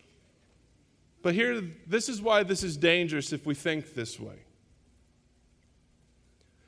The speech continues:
Because whatever your motive is for your marriage will be the only motive to sustain your marriage. Whatever motive it is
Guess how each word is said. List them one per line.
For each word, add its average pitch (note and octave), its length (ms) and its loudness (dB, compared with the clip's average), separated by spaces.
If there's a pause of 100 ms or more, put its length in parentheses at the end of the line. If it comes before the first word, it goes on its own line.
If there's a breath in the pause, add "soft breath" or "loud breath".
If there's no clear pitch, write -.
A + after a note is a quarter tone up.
(160)
Because E3+ 300 4
whatever A3 480 6
your A#3 200 6
motive F3 540 6
is F3 240 2
for F3+ 220 -2
your D#3+ 160 2
marriage D3+ 500 2
will D#3+ 80 -2
be E3+ 240 0
the D#3 340 -4
only F3+ 360 0
motive D3+ 500 2
to D3+ 140 -4
sustain F3 640 -4
your A#2 140 -4
marriage. F#2 760 -12 (1700)
Whatever A3 380 6
motive G#3+ 440 8
it F#3+ 140 6
is F#3+ 500 4